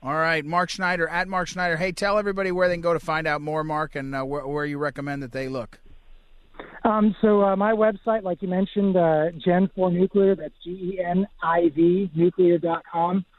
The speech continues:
Speaker 2: Um, and then, I, honestly, the U S Department of Energy has a, a good, their, their nuclear office has a good program where they're putting out a lot of this information. And, uh, they talk about,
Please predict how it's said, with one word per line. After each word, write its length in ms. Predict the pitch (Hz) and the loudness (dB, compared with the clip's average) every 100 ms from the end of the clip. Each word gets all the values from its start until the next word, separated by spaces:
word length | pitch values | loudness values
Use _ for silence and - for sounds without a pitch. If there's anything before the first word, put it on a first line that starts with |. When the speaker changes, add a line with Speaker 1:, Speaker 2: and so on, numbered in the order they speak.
| _ - - | _ -20 -8
Speaker 2:
Um, 320 | 156 156 160 | -2 0 0
and 140 | - 185 | 4 4
then, 120 | 208 | 6
I, 220 | 214 220 - | 4 2 -2
honestly, 480 | 196 220 277 - 202 | -2 0 0 2 2
the 120 | 170 | 4
U 300 | 170 165 190 | 4 4 4
S 80 | 214 - | 4 0
Department 440 | - 202 196 165 | 0 0 0 -4
of 60 | 175 | 0
Energy 500 | 190 156 147 143 - _ _ - | 0 0 -4 -4 -8 _ _ -10
has 280 | - 170 143 | 0 0 2
a, 380 | 165 151 147 160 | 4 4 2 2
a 100 | 147 | 0
good, 300 | 139 180 160 | 2 2 4
their, 200 | 160 151 | 4 4
their 140 | 147 | 4
nuclear 460 | 151 185 202 175 160 | 4 2 4 4 4
office 320 | 175 180 156 - | 2 0 -2 2
has 220 | 185 180 | 0 2
a 80 | 147 | -2
good 480 | 127 180 185 170 - - _ - | 2 4 4 2 -4 -20 _ -12
program 560 | - 185 185 170 151 | 0 2 4 2 0
where 120 | 147 160 | 0 2
they're 140 | 175 | 2
putting 320 | - 196 175 | 2 2 4
out 140 | 175 165 | 2 2
a 60 | |
lot 280 | 156 160 170 | 2 2 0
of 60 | 160 | -2
this 160 | 156 170 | -6 -6
information. 720 | 156 - 151 151 151 - 143 - - - - - 175 | -12 -6 0 2 0 -4 -20 -20 -20 -20 -20 -8 0
And, 240 | 156 147 | 2 4
uh, 100 | 151 | 4
they 140 | 175 | 4
talk 280 | 180 190 180 | 4 2 2
about, 360 | 170 175 160 | 2 2 0